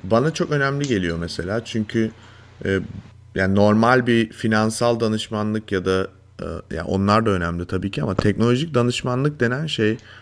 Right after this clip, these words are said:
aslında böyle büyük şirketlerin ya da büyük olabilecek olan şirketlerin ya da hatta belki de küçük startupların, e,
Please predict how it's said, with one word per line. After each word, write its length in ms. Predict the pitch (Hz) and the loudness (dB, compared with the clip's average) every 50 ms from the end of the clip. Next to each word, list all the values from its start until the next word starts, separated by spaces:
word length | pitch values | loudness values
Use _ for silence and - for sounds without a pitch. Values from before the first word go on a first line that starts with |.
| - - | -12 -6
aslında 540 | - 104 110 110 - - 123 127 131 131 127 | -2 -2 -2 -2 -2 -4 0 2 2 4 4
böyle 380 | 131 127 127 127 123 110 101 101 | 4 4 4 2 0 -2 -2 0
büyük 280 | 104 107 120 131 131 | 2 2 2 2 0
şirketlerin 760 | - - 135 120 117 - 123 104 - 110 107 107 107 107 101 | -4 -6 -6 -6 -4 -4 -4 -4 -4 -4 -4 -2 -2 -2 -2
ya 180 | 98 95 95 95 | -2 -2 0 2
da 280 | 101 98 92 87 92 | 2 2 2 0 2
büyük 280 | 98 104 110 120 120 123 | 4 4 4 4 4 4
olabilecek 500 | 117 113 107 107 104 101 101 107 101 - | 2 4 2 2 -2 -4 -4 -4 -4 -4
olan 240 | 107 101 98 95 98 | -4 -2 -2 -4 -4
şirketlerin 680 | - - 101 95 - 98 92 - - - 87 87 87 | -6 -10 -10 -6 -4 -4 -4 -4 -4 -6 -6 -4 -2
ya 140 | 87 87 85 | -2 -2 0
da 80 | 98 | 0
hatta 320 | 101 101 - - 107 98 101 | 0 0 2 2 2 4 4
belki 200 | 98 98 - - | 2 0 0 -4
de 60 | 95 | -6
küçük 320 | - - - - - - | -6 -8 -10 -12 -10 -10
startupların, 720 | - - - 95 87 - - 90 85 - - 87 87 90 - - - - - - - - - - - - - - | -8 -4 -2 -2 -2 -2 -4 -6 -8 -6 -4 -4 -4 -4 -6 -10 -16 -20 -20 -20 -20 -20 -20 -20 -20 -18 -10 -6
e, 60 | 95 | -4